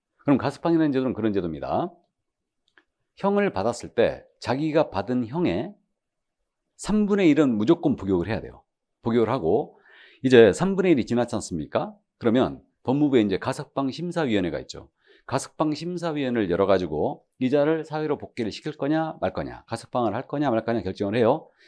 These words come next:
그리고 가석방 심사위원회에서 가석방이 결정됐지 않습니까? 그럼 이자는 사회로 복귀돼요. 그럼 남은 형기 있죠. 남은 형기를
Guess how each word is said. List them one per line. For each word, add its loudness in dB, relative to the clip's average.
그리고 -4
가석방 -4
심사위원회에서 -4
가석방이 -6
결정됐지 -4
않습니까? -2
그럼 0
이자는 -2
사회로 -2
복귀돼요. -8
그럼 4
남은 6
형기 2
있죠. -4
남은 2
형기를 0